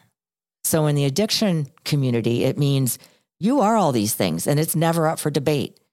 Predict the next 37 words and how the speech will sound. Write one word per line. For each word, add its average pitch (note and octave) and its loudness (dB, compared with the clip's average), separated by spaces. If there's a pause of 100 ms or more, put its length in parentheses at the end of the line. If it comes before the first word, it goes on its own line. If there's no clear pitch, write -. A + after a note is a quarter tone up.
(480)
It's C#3 -4
never D3 0
anyone D3+ 0
else's C#3+ 0
interpretation. D3 -2
It's D3 -4
none F3+ 2
of F3 -2
that. - -6 (320)
You F#3 2
are F3 2
all D3+ 2
these A#2 -2
things, B2 -2
but D#3 0
we F#3+ 0
maybe G#3 0
don't F#3+ 0
believe E3 0
that A2 0
right G#2+ 0
now. G#2+ 2
So D3 0
we D3+ 0
have F#3 0
to F3+ 2 (420)
pretend F#3+ 0
like D3+ 0
we B2+ 0
know G2+ 2
it - -4 (260)
so D#3+ 2
that D3 0
we D#3+ -2
will C3 0
keep - -4
practicing. - -4